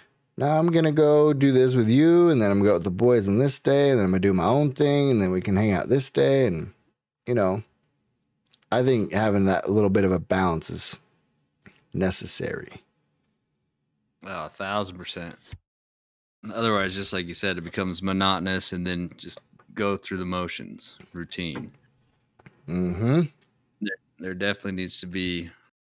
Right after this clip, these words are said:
Speaker 2: a balance there, but a balance that you guys have to figure out together for damn sure.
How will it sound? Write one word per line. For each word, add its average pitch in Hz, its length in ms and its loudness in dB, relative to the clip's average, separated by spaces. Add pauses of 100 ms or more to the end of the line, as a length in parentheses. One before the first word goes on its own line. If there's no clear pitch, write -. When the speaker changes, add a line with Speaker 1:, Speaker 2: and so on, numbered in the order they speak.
(300)
Speaker 2:
a 92 40 -10
balance 85 560 -4
there, - 340 -12
but - 300 -6 (960)
a 92 60 -8
balance 92 480 -2
that 90 340 -4 (800)
you 95 280 -6
guys - 400 -6 (320)
have 104 180 -8
to - 80 -20
figure 92 380 -4
out 80 160 -6
together 90 580 -4
for - 180 -12
damn 92 340 -4
sure. - 300 -14